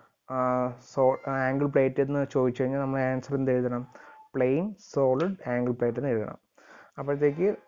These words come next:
പ്ലെയിൻ സോളിഡ് ആംഗിൾ പ്ലേറ്റിൻ്റെ രണ്ട് ഭാഗങ്ങൾ തമ്മിലുള്ള ആംഗിൾ എത്രയാണ്? നയൻറ്റി ഡിഗ്രിയാണ്. നേരത്തെ ഞാൻ കാണിച്ചു തന്നു. പിന്നെ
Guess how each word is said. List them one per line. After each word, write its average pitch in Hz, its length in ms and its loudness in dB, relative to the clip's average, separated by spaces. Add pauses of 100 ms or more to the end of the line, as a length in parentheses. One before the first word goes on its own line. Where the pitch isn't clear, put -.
(260)
പ്ലെയിൻ 135 240 2 (120)
സോളിഡ് 135 340 4
ആംഗിൾ 127 280 0
പ്ലേറ്റിൻ്റെ 131 380 2 (120)
രണ്ട് 131 300 2 (180)
ഭാഗങ്ങൾ 131 380 4 (100)
തമ്മിലുള്ള 131 340 0 (100)
ആംഗിൾ 127 260 0
എത്രയാണ്? 123 320 0 (120)
നയൻറ്റി 120 300 -4
ഡിഗ്രിയാണ്. 120 380 0 (100)
നേരത്തെ 120 320 -2
ഞാൻ 120 160 -2
കാണിച്ചു 117 280 -6
തന്നു. 127 180 -2 (580)
പിന്നെ 147 140 -2